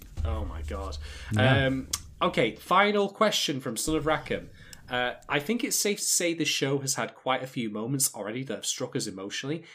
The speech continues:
Speaker 1: Is there any one moment that stands out particularly above the rest for you?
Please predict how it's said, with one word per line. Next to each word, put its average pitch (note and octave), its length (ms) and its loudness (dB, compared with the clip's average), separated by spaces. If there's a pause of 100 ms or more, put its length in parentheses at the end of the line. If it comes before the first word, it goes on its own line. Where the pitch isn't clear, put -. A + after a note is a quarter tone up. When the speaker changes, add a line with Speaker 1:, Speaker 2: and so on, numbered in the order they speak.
(140)
Speaker 1:
Is C3 200 0
there C3 120 0
any G3 220 0
one F3 320 0
moment D#3+ 300 4
that C#3+ 100 -4
stands C#3 380 0
out E3 180 -2
particularly E3+ 540 -2
above C3 280 -2
the A#2 100 -8
rest A2 280 -4
for A2 80 -6
you? F#2+ 240 -6